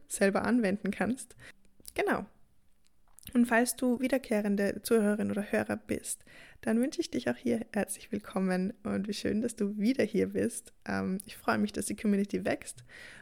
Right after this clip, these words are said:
und dass wir so einen starken Kern haben. Ähm, jetzt ist jetzt grad, äh, Ende Jänner, das ist für mich die Prüfungszeit, Abgabenzeit. Das heißt, äh, ich sitze gerade Mittwoch am Abend hier.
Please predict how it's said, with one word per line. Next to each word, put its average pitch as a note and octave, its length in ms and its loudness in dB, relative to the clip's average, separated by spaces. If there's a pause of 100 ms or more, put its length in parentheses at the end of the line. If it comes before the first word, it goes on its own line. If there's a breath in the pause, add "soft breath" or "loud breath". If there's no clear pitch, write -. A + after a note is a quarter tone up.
(160 loud breath)
und G#3 340 2
dass G3 120 -6
wir G3+ 120 -2
so G#3 100 -2
einen A#3+ 160 4
starken - 400 -6
Kern A3 400 -2
haben. G#3 340 -8 (1700 loud breath)
Ähm, G#3 540 6
jetzt A3+ 220 0
ist A#3+ 160 4
jetzt A#3+ 240 2
grad, G#3+ 480 0
äh, G3 260 2 (120)
Ende A3+ 420 4
Jänner, G#3+ 480 4
das G#3+ 180 -6
ist G#3 120 -4
für - 100 -2
mich G#3+ 180 4
die - 80 -4
Prüfungszeit, G#3+ 880 0
Abgabenzeit. G#3 800 0
Das G#3+ 120 -6
heißt, G#3 380 0
äh, G3+ 180 2
ich - 140 -4
sitze B3 300 -2
gerade G#3+ 240 2
Mittwoch A#3 360 0
am G#3+ 100 0
Abend G3+ 400 0
hier. G#3 340 4